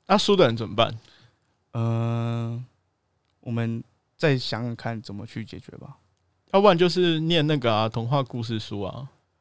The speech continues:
Speaker 2: 可是念童话故事书，这样大家一定会想让你输啊，因为你念起来比较好听，我念起来应该会是，诶，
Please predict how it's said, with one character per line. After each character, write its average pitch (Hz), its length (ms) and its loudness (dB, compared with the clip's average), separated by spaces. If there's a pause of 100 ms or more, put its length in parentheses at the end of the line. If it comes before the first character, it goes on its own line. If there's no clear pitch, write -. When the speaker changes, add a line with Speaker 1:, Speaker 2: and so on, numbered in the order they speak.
(380)
Speaker 2:
可 - 100 -2
是 226 240 0 (140)
念 240 160 4
童 165 100 8
话 170 60 8
故 190 160 4
事 185 60 4
书， 190 80 2
这 214 120 4
样 180 80 6
大 175 140 6
家 175 80 8
一 151 60 4
定 156 100 4
会 156 80 4
想 120 180 0
让 127 160 4
你 117 60 0
输 113 220 -6
啊， 117 100 -2
因 175 80 0
为 185 60 4
你 123 120 2 (220)
念 151 180 2
起 - 100 -8
来 107 60 -2
比 107 60 -10
较 117 80 -2
好 104 80 -2
听， 110 160 -8
我 117 80 -2
念 180 160 4
起 135 140 0
来 120 60 2
应 127 60 0
该 135 160 4
会 135 120 2
是， 135 160 -4
诶， 147 180 -4